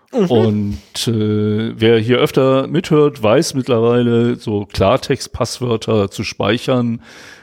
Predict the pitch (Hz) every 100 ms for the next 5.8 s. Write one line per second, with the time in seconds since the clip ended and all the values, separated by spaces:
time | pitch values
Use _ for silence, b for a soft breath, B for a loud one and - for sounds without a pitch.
0 | B - 101 107 113 - 123 135 120 120
1 | 110 113 110 110 143 - - 185 180 -
2 | _ _ _ _ _ _ _ _ - -
3 | - 117 127 117 123 120 127 113 - 123
4 | 147 139 - 117 113 117 - - - 110
5 | - - 117 107 117 - -